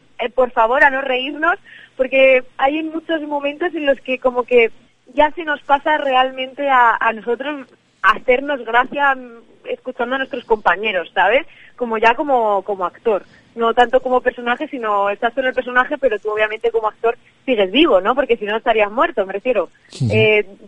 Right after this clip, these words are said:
Speaker 1: tienes como que seguir reaccionando también como actor. Y claro, muchas veces pues nos lo pasamos tan bien que se nos va un poco de decir,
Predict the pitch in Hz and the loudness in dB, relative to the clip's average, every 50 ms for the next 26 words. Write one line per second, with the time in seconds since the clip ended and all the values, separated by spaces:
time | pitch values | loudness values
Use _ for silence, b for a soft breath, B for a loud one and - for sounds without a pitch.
0 | - _ 240 226 226 233 226 - - 233 233 226 214 214 208 - 233 208 214 233 | -12 _ -4 -2 0 0 -2 -2 -4 -4 -4 -2 -2 -2 -2 -2 -2 -2 -2 -4
1 | 220 220 214 208 208 208 - 214 220 208 214 233 233 233 226 214 - 208 202 208 | -2 2 4 4 4 2 0 -6 -8 -4 -2 -4 -4 -4 -4 -2 -2 -2 -2 -4
2 | 208 214 - 214 208 202 196 - _ - 269 247 B B B B B B B 254 | -10 -8 -8 -8 -8 -8 -10 -2 _ 2 2 2 B B B B B B B -14
3 | 247 - 247 240 220 214 208 208 220 208 - 233 220 208 214 208 208 220 240 240 | 0 2 4 6 6 6 4 0 -4 2 2 2 2 2 0 -2 0 2 0 0
4 | 233 - 226 208 202 196 208 196 196 196 202 202 214 233 233 - 254 233 233 233 | 2 0 -2 -2 0 -2 0 0 -2 -2 -2 -4 -4 -4 -6 -2 -2 -2 0 0
5 | 233 233 233 240 247 254 247 226 226 - _ _ 226 208 208 208 214 196 208 220 | 2 2 2 2 4 2 0 0 0 -6 _ _ -4 -4 -4 -6 0 2 4 4
6 | 254 240 - 240 240 233 269 269 254 247 240 240 - - 220 208 185 | 4 2 -2 -4 0 2 4 4 6 4 2 0 -2 -8 -10 -10 -10